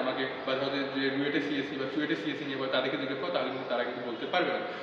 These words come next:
তো তুমি যদি কোনো পার্টিকুলার ডিপার্টমেন্টে মানে ভার্সিটির পার্টিকুলার ডিপার্টমেন্ট নিয়ে জানতে চাও যে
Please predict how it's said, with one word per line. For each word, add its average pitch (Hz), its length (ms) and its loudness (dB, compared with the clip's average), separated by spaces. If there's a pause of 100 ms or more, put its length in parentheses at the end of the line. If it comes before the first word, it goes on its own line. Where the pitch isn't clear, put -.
(160)
তো - 100 -8
তুমি 160 140 2
যদি 165 140 6
কোনো 170 140 0
পার্টিকুলার 175 400 4
ডিপার্টমেন্টে 175 480 0 (340)
মানে 131 120 -2 (140)
ভার্সিটির 156 340 2 (180)
পার্টিকুলার 165 400 4
ডিপার্টমেন্ট 160 360 0
নিয়ে 160 140 0
জানতে 151 180 2
চাও 156 140 2
যে 156 60 0